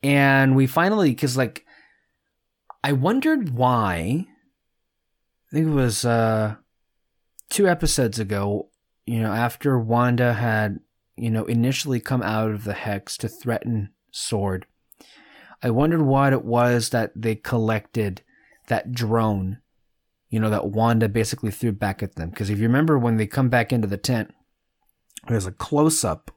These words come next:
or at least the camera is somehow, um,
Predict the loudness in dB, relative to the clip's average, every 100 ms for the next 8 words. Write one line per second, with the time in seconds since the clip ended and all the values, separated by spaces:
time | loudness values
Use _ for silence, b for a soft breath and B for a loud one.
0 | _ -4 -2 0 -2 -2 -8 -4 0 2
1 | 2 2 0 0 -2 -2 -6 -8 B B
2 | B B B -2 0 0 0 -2 -4